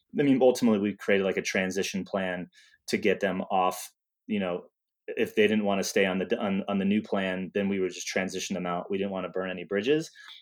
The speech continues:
And so, you know, for some, that was, like, a two-month process. For a couple, that was, like, a six-month process. Uh, so it was very much, like, a kind of a balancing act of, like, bring in a new client that's leveraged, get rid of an old client.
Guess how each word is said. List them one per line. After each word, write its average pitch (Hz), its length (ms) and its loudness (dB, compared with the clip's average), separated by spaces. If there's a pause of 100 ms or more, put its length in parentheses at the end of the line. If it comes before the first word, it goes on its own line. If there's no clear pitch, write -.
And 107 160 2
so, 110 300 6
you 120 80 2
know, 107 80 6
for 110 160 2
some, 123 300 6
that 113 160 6
was, 101 100 2
like, 101 120 2
a - 60 0
two-month 143 360 0
process. 131 500 4
For - 160 0
a 101 60 2
couple, 107 280 0
that 104 100 -2
was, 95 120 -2
like, 98 100 -2
a 92 80 -2
six-month 123 520 -2
process. 120 560 4 (560)
Uh, 98 260 0
so 113 380 6
it 113 60 4
was 110 160 2
very 113 200 6
much, 110 220 2
like, 110 160 2
a 98 200 2
kind 110 140 0
of 98 60 0
a 92 60 -2
balancing 95 580 -2
act 92 220 -8
of, 104 100 -2
like, 90 180 0 (160)
bring 98 200 0
in 98 100 0
a 95 40 -2
new 113 140 2
client 110 460 0
that's 110 180 -4
leveraged, 123 600 4 (140)
get 98 140 2
rid 98 140 4
of 92 100 0
an 92 80 -2
old 92 180 -2
client. 90 320 -8